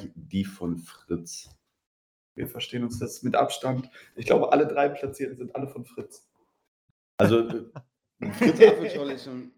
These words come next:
Speaker 1: schon sehr nice. Also ich muss gestehen, mh, Platz drei ist bei mir, okay, es ist nicht umweltschonend, aber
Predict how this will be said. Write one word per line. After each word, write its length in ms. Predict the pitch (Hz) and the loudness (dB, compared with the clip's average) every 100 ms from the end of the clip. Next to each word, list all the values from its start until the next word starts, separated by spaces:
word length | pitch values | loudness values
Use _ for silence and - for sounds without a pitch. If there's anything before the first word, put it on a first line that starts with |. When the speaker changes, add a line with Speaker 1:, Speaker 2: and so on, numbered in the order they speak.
| 117 | -20
Speaker 1:
schon 260 | 117 110 | -16 -14
sehr 220 | 101 104 | -10 -10
nice. 360 | 101 87 90 - | -10 -12 -14 -18
Also 360 | - 107 120 123 123 | -18 -12 -10 -10 -10
ich 280 | 156 170 165 | -10 -10 -12
muss 260 | 135 147 127 | -12 -12 -14
gestehen, 720 | 123 - 131 147 151 - _ _ _ _ _ _ _ _ _ _ _ _ | -18 -14 -10 -8 -10 -14 _ _ _ _ _ _ _ _ _ _ _ _
mh, 580 | 117 120 120 120 120 120 - _ _ _ _ _ _ _ _ _ _ - | -10 -6 -4 -2 -4 -6 -14 _ _ _ _ _ _ _ _ _ _ -8
Platz 460 | 107 104 - - | -6 -4 -8 -14
drei 760 | 101 98 98 113 127 143 139 - _ _ _ _ _ _ _ _ _ | -8 -4 -2 0 -2 -4 -10 -18 _ _ _ _ _ _ _ _ _
ist 300 | 110 104 - | -10 -10 -6
bei 160 | 110 107 | 0 2
mir, 420 | 107 110 107 107 | 2 0 -2 -4
okay, 240 | 101 98 98 | -8 -4 -4
es 100 | 107 | -4
ist 140 | 104 | -4
nicht 180 | 127 120 | -2 0
umweltschonend, 720 | 123 143 139 143 143 156 147 - _ _ | 2 2 0 -2 -2 -2 -6 -12 _ _
aber 760 | 101 113 120 120 117 117 - | 2 4 4 2 2 -2 -6